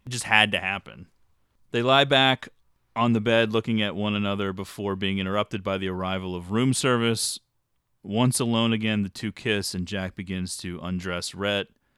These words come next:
They have an uncomfortable exchange about not having slept with other people,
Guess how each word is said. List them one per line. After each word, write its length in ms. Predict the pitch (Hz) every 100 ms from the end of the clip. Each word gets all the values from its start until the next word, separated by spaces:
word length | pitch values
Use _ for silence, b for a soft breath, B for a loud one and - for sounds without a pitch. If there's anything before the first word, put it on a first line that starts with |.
| _ _ _ -
They 100 | 98
have 140 | 95
an 100 | 101
uncomfortable 640 | 107 113 - 127 123 113 101
exchange 840 | - - 139 123 117 107 104 - _ _ _
about 280 | - 95 92
not 220 | 92 95 92
having 300 | 98 90 90
slept 420 | - 104 95 -
with 180 | 90 -
other 220 | 98 87
people, 640 | - 127 120 107 92 87